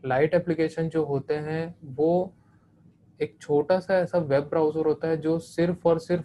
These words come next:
वही वेब पेज को एक्सेस करता है और कोई दूसरे वेब पेज को एक्सेस नहीं करेगा, क्योंकि वहाँ पे ऐसा फ्रेमवर्क डाल दिया जाता है कि हम लोग को वो ईजीली कंटेंट सिर्फ फेच करके दिखाता है, बाकी स्ट्रक्चर पहले से बना होता है वहाँ पे,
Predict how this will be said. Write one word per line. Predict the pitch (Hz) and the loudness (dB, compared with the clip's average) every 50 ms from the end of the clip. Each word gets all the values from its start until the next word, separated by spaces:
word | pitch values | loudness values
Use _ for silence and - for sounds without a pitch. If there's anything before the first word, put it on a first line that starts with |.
| - - 147 | -8 -10 -4
वही | 135 139 139 151 175 175 | -2 -2 0 0 0 0
वेब | 143 135 139 143 147 - - | 0 0 -2 -2 -2 -2 -2
पेज | 151 151 147 | -2 -2 0
को | - 156 | -2 -2
एक्सेस | 139 120 - - - 147 139 | -2 -2 -4 -6 -8 -8 -6
करता | - - 120 113 113 - 120 | -6 -6 -6 -6 -6 -6 -8
है | 113 113 | -8 -6
और | 113 117 131 139 143 | -4 -2 0 0 0
कोई | 147 - 156 151 | 2 2 0 2
दूसरे | 139 139 131 135 143 151 139 | 2 -2 -4 -2 -2 0 2
वेब | 139 135 135 - - | 2 0 -2 0 -2
पेज | 143 135 135 | -2 -2 -2
को | - 139 | -2 -4
एक्सेस | 127 127 - - 156 156 156 - 135 | -4 -4 -4 -8 -8 -8 -8 -10 -8
नहीं | 127 131 127 | -8 -6 -8
करेगा, | - 120 98 110 107 110 107 101 - - - 180 - - - _ - _ - _ _ - _ _ - _ _ _ _ - _ _ | -8 -8 -10 -10 -10 -12 -14 -18 -20 -20 -20 -20 -20 -20 -20 _ -20 _ -20 _ _ -20 _ _ -20 _ _ _ _ -20 _ _
क्योंकि | 147 143 135 185 | -6 -4 -2 0
वहाँ | 175 170 156 160 156 | 0 0 0 -2 -2
पे | - 170 | 0 0
ऐसा | 160 160 175 175 | 0 2 0 -2
फ्रेमवर्क | 175 - - 147 139 139 139 147 160 170 165 | -2 -2 0 2 2 2 4 2 2 2 2
डाल | 160 156 151 147 147 147 | 0 -2 -2 -2 -2 0
दिया | 156 156 151 | 0 0 0
जाता | 147 147 143 135 - 147 147 151 156 | 0 0 -2 -2 -2 -4 -6 -4 -6
है | 160 | -8
कि | 160 - - 165 160 | -8 -6 -6 -6 -6
हम | 151 143 139 135 135 | -4 -6 -6 -4 -4
लोग | 147 147 | -4 -2
को | - 160 | -2 -2
वो | 156 160 165 | 0 0 -2
ईजीली | - - 151 143 131 151 160 180 190 | 0 -2 -4 -2 0 0 0 0 -2
कंटेंट | - - 147 143 143 139 139 - 175 180 190 180 | -2 -2 -2 -2 0 -2 0 2 2 2 2 -2
सिर्फ | 175 - 190 175 175 - - - _ _ _ - _ _ _ | -4 -4 -4 -4 -4 -8 -12 -20 _ _ _ -20 _ _ _
फेच | - 151 151 151 - | 2 2 2 0 0
करके | - 165 147 143 151 | -2 -2 0 0 -2
दिखाता | 143 135 - 131 127 123 - - 110 101 | -2 -2 -4 -4 -6 -6 -6 -8 -10 -10
है, | 101 - _ _ _ _ _ _ _ _ - - _ - | -10 -14 _ _ _ _ _ _ _ _ -20 -20 _ -6
बाकी | 135 135 127 127 - - 180 180 180 170 - - - | -2 -2 -2 -2 -2 0 0 2 2 0 -4 -6 -16
स्ट्रक्चर | - - - 170 170 - - - 185 175 | -20 -2 0 0 0 0 -2 0 0 2
पहले | 175 175 151 139 147 156 | 2 2 2 4 2 4
से | 151 160 | 2 2
बना | 143 139 131 127 | 0 0 0 -2
होता | 120 113 107 87 107 110 | -4 -6 -8 -8 -10 -10
है | 110 | -10
वहाँ | 107 107 107 101 | -12 -14 -14 -14
पे, | - 110 | -16 -18